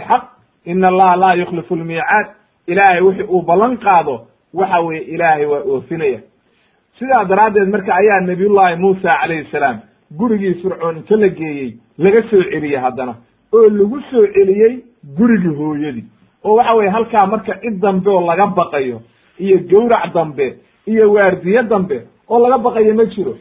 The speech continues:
Leanna wuxuuba noqdayba wiil ka mid ah reer boqor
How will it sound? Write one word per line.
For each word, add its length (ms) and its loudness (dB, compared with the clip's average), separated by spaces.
Leanna 300 0
wuxuuba 380 2
noqdayba 540 2
wiil 280 0
ka 100 -2
mid 220 2
ah 100 -2
reer 260 -2
boqor 400 0